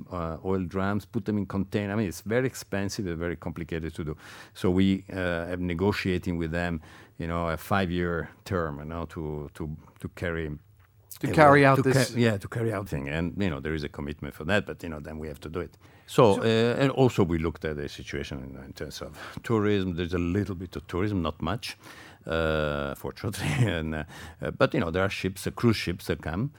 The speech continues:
Speaker 1: Um, not many, eh? I would say maybe five, six a year. So
Speaker 2: Mm-hmm.
Speaker 1: we're talking about very, very limited impact. Uh, tourists come out of the ship, they disembark, they stay two, three hours on the island and then go away. And some of them, a few of them are helped by the,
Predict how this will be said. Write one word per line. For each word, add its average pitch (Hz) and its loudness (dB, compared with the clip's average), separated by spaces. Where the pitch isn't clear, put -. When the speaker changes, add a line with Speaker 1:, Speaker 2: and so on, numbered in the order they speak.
Speaker 1:
Um, 85 0
not 143 0
many, 76 -8
eh? 90 -4
I 87 -4
would 87 -4
say 87 0
maybe 87 -4
five, 90 -6
six - -8
a 82 -2
year. 85 0
So 98 0
Speaker 2:
Mm-hmm. 82 0
Speaker 1:
we're 78 -2
talking 80 -6
about 80 -6
very, 80 -6
very 80 -6
limited 80 -6
impact. 76 -8
Uh, 80 -2
tourists 87 0
come 82 -4
out 80 -4
of 78 -2
the 69 -8
ship, 98 0
they 76 -4
disembark, 73 -2
they 78 -4
stay 78 -8
two, 76 -12
three 78 -10
hours 71 -12
on 78 -12
the 78 -10
island 78 -10
and 76 -12
then 76 -12
go 80 -8
away. 78 -8
And 82 -2
some 104 8
of 90 6
them, 82 0
a 76 -4
few 92 -2
of 80 -2
them 78 -4
are 69 -4
helped 78 -8
by 71 -6
the, 67 -10